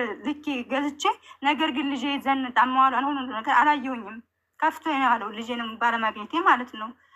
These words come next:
ስለዚህ ልጄን በቃ በምፈልገው ሰዓት እንዳገናኘኝ ንገሩልኝ። ኢሞ ላይ ይጠቀማል። በቃ እንደ ማንኛውም ሰው በቃ እኔ ሰላም እለዋለሁ። ልጄን ብቻ ነው የምፈልገው። ልጄ እንዳገናኘኝ ንገሩልኝ። ሌላ ምንም የሚያገናኘን ነገር የለም። ሁሉንም እኔ ትቻለሁ እኮ።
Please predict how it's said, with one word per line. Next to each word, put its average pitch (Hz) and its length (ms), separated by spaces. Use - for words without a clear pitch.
ስለዚህ 339 500
ልጄን 330 380
በቃ 277 200
በምፈልገው 294 720
ሰዓት 269 360
እንዳገናኘኝ 269 720
ንገሩልኝ። 214 520
ኢሞ 330 240
ላይ 359 160
ይጠቀማል። 370 600
በቃ 262 240
እንደ 302 200
ማንኛውም 294 560
ሰው 370 200
በቃ 277 240
እኔ 240 160
ሰላም 320 280
እለዋለሁ። 311 380
ልጄን 254 300
ብቻ 247 240
ነው 185 120
የምፈልገው። 202 580
ልጄ 220 160
እንዳገናኘኝ 220 680
ንገሩልኝ። 202 520
ሌላ 320 240
ምንም 392 220
የሚያገናኘን 285 680
ነገር 254 220
የለም። 247 220
ሁሉንም 381 340
እኔ 370 120
ትቻለሁ 320 500
እኮ። - 160